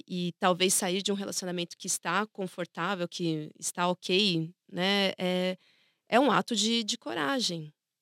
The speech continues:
né? E, de novo, a gente tá indo lá pra questão do medo. E a gente vai ter sempre essa questão do medo, porque somos seres relacionais, a gente precisa a gente tem essa necessidade, faz parte até do nosso cérebro mamífero,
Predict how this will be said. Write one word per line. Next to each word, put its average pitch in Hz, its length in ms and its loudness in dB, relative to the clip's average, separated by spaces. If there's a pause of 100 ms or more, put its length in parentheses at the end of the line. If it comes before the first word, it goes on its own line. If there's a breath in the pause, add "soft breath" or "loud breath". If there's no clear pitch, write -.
(120)
né? 175 420 -10
E, 180 320 -14
de 196 140 -6
novo, 175 260 -6
a 170 40 -8
gente 170 180 -4
tá - 120 -12
indo 180 220 0
lá 170 140 -10
pra 202 200 -10
questão 208 480 -6 (400 soft breath)
do 254 140 2
medo. 233 560 4 (420)
E 180 140 -8
a 214 60 -2
gente 208 300 2
vai 180 200 0
ter 190 380 0
sempre 175 380 -4
essa 180 160 -4
questão - 280 -12
do 170 100 -8
medo, 175 200 -6
porque - 200 -8
somos 185 340 -2
seres 165 380 -2 (320 soft breath)
relacionais, 202 840 0
a 190 60 -6
gente 180 460 0 (520 soft breath)
precisa 233 640 2 (320)
a 185 120 -6
gente 202 260 2
tem 220 140 4
essa 233 160 0
necessidade, 196 680 0
faz 185 200 -8
parte 190 280 -8
até 190 180 -8
do 208 100 -6
nosso 196 300 -4
cérebro 180 520 -4
mamífero, 175 580 -10